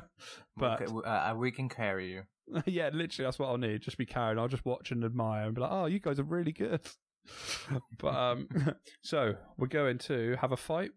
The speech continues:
Speaker 1: We're gonna kill someone, and we're gonna have a car ride. These three people are Geralt, Mario, and Lara Croft.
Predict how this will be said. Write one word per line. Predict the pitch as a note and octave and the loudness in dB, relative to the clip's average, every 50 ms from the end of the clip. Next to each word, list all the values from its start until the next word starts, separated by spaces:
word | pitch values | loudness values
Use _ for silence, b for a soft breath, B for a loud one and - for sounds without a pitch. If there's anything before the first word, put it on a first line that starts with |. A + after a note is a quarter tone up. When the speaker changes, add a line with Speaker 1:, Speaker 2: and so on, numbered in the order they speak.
| _ _ | _ _
Speaker 1:
We're | - C#3 | -4 -2
gonna | C#3 C#3 C3+ | 0 0 0
kill | - - D3+ C#3 | 0 0 0 0
someone, | - - A#2+ A2 A2+ A2+ A#2+ | 0 0 0 2 2 2 2
and | B2 | 2
we're | B2+ | 2
gonna | C3 C3+ | 2 0
have | C3+ C3+ | 0 -2
a | |
car | B2 - D3+ D#3 D#3 A#2+ | -2 -2 0 0 0 0
ride. | G#2+ G#2 G2+ G#2+ - - - D3 | 0 -2 -4 -6 -8 -10 -8 -6
These | C#3 B2 C3 D3+ - | -2 -2 -2 -2 -2
three | - - D#3+ E3+ | -2 -2 -2 -2
people | - - E3 D3+ - C3 | 0 0 0 0 2 0
are | A2+ A2 A#2 B2+ C3 | 2 2 2 0 0
Geralt, | - - D3 D3+ C3+ A#2+ C3+ E3 - - - - - - _ _ _ _ - | 0 0 0 2 2 2 0 0 -2 -6 -14 -16 -16 -16 _ _ _ _ -4
Mario, | C3+ B2+ C3 C3+ A#2+ G#2+ A2 A2 A#2+ C3+ D3 - | -2 0 2 2 2 2 2 2 2 2 0 -2
and | - - A#2 | 0 0 0
Lara | B2 C#3 D3 C3+ | 2 2 2 0
Croft. | - - - C#3 A2 G2 - - - - | 0 0 0 0 0 0 -4 -10 -20 -20